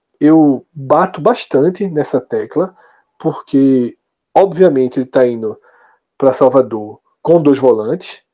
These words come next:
mas tá indo com o Rogério. E tá indo com o Rogério de centroavante. Assim, é...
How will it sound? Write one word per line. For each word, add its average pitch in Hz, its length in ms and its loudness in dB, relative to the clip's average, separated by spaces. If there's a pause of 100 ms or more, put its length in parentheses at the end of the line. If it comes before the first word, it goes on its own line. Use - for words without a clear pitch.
(380)
mas 160 160 -2
tá 127 160 2
indo 127 140 -4
com - 80 -8
o 147 40 -4
Rogério. 110 540 0
E 175 60 -12
tá 196 180 0
indo 156 160 -2
com - 80 -6
o 175 40 0
Rogério 135 380 2
de 196 120 -6
centroavante. 143 920 -4 (880)
Assim, 120 760 -12 (100)
é... 151 580 -6